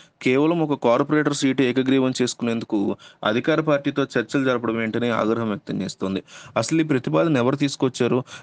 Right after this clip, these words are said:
ఎవరి నేతృత్వంలో ఇదంతా జరిగింది, ఇవన్నీ నిగ్గు తేల్చేందుకు ఒక కమిటీని నియమించారు. రాష్ట్రంలో, అంటే తెలంగాణ రాష్ట్రంలో ఇప్పుడిప్పుడే పార్టీ బలపడుతున్న వేళ అధికార పార్టీతో మంత్రాలు ప్రజల్లోకి తప్పుడు సంకేతాలు తీసుకెళ్తాయని ఆ పార్టీ అధిష్టానం భావిస్తోంది. కేటీఆర్తో భేటీ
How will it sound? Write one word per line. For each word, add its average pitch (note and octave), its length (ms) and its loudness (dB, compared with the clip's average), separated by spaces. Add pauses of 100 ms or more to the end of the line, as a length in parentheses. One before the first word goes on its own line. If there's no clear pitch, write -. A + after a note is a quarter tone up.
ఎవరి C#3 300 4
నేతృత్వంలో D#3+ 440 0
ఇదంతా B2+ 320 0
జరిగింది, A#2+ 400 0 (280)
ఇవన్నీ B2 300 2
నిగ్గు C3+ 300 2
తేల్చేందుకు C#3+ 480 2
ఒక B2+ 140 -6
కమిటీని A#2+ 340 -2
నియమించారు. G2+ 440 -4 (360)
రాష్ట్రంలో, C#3+ 520 0
అంటే A#2 220 -2
తెలంగాణ D3 320 2 (120)
రాష్ట్రంలో C#3+ 320 -2
ఇప్పుడిప్పుడే C3 440 0
పార్టీ A#2 240 0
బలపడుతున్న A#2 560 0
వేళ G#2+ 160 2 (500)
అధికార D#3 280 2 (100)
పార్టీతో D#3 360 0 (100)
మంత్రాలు D3 480 0
ప్రజల్లోకి C3 460 -2
తప్పుడు C#3+ 280 -4
సంకేతాలు B2+ 440 -2
తీసుకెళ్తాయని A2+ 580 -2 (300)
ఆ A2+ 180 2
పార్టీ B2 300 0
అధిష్టానం B2+ 380 -2
భావిస్తోంది. G#2 520 -4 (280)
కేటీఆర్తో F3+ 640 2
భేటీ D#3 220 2